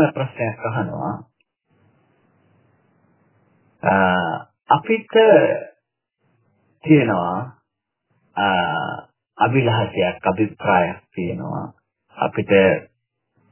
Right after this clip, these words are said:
අභි-, අභිප්‍රායක්, අ, අභිලාෂයක්, අපේ කැමැත්තක්, අ, සහ රුචිකත්වයක්,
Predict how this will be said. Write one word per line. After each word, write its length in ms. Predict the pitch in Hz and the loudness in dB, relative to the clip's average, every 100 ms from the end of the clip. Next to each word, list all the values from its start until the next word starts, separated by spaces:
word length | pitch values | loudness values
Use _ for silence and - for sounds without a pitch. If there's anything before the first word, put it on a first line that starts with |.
| _ _ - | _ _ -4
අභි-, 340 | 104 120 117 | -2 0 -2
අභිප්‍රායක්, 880 | - 110 123 - - 110 101 98 - - _ _ _ _ - | -2 -2 -4 -4 0 4 4 4 0 -18 _ _ _ _ -8
අ, 120 | 95 92 90 90 87 | -4 -2 -2 -2 -4
අභිලාෂයක්, 840 | - 98 107 98 104 95 - 90 - - _ _ _ _ _ _ _ | -6 -6 -4 -4 -6 -4 -4 -4 -8 -20 _ _ _ _ _ _ _
අපේ 260 | 101 107 101 | -4 0 0
කැමැත්තක්, 840 | - 131 143 131 - - - - - - _ _ _ _ - | 2 2 4 2 -4 -8 -8 -8 -20 -20 _ _ _ _ -6
අ, 80 | 92 95 92 90 - _ | -2 0 0 -4 -10 _
සහ 480 | - - - 104 104 95 95 - | -18 -14 -4 -2 2 2 2 -2
රුචිකත්වයක්, 920 | 123 113 - 107 - - 90 87 - | -6 -4 0 -2 -2 -2 -2 -2 -6